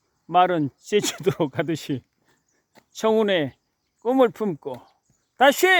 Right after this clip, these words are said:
부천에 올라가서 정길 열심히 하고 보람차게 하는 게 중요하죠. 어? 돈에 그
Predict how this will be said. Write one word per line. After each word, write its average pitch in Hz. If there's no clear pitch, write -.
부천에 240
올라가서 220
정길 220
열심히 226
하고 269
보람차게 202
하는 196
게 170
중요하죠. 143
어? 185
돈에 247
그 208